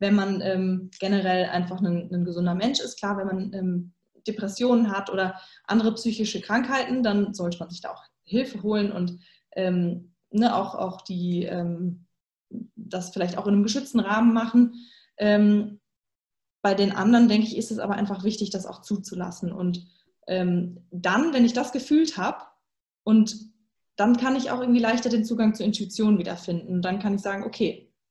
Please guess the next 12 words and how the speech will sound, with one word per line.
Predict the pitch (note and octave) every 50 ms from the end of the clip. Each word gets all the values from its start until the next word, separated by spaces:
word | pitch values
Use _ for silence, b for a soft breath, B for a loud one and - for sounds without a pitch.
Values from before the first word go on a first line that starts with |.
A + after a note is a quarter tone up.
| _ -
das | - F3+
ist | F3+ F3 F3 F3
da, | F3+ F#3+ G3+ C4 F#4 G4+ - - - _ _ _ _ _ _ _ _ _ _ _ _ _ _ _
Intuition | G#3+ G#3+ G#3 G#3 G3 F3+ - B3 C4 D4 D#4 B3
oder | G#3 F3+
innere | E3+ F#3 F3+ F3+
Stimme, | F3+ - - C4 C4+ C#4 C#4+ C#4+ C#4 - - _ _ _ _ _
was | F#3 F#3 G3+ -
ist | A3+ -
deine | A#3+ B3 C#4+ A3+ G3+
<laughs> |
Perspektive?" | G3 F3 G3+ F3+ F3+ - F#3 E3+ - - - F#3 F3 E3+ D#3+ D#3 D3+ D3+ -